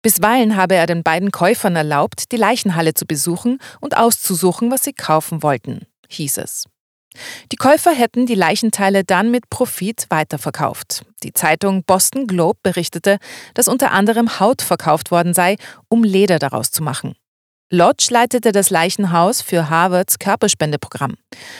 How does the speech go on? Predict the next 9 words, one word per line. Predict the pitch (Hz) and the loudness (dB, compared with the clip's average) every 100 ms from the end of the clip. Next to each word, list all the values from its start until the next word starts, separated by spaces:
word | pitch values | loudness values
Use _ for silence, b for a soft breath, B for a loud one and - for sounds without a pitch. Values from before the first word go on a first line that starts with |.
| B - | B 0
Der | 170 | 2
Universität | 180 175 170 170 - 175 | 2 2 2 2 0 0
zufolge | - - 202 - 175 226 262 | 0 -2 -2 2 2 2 0
wurde | 262 269 | 0 2
er | 208 214 | 0 0
am | 226 | -2
sechsten | 214 170 - 214 | 0 -2 -2 -2
Mai | 196 151 | -2 -2
entlassen. | 127 202 175 147 - 87 | -2 -4 -4 -4 -4 -8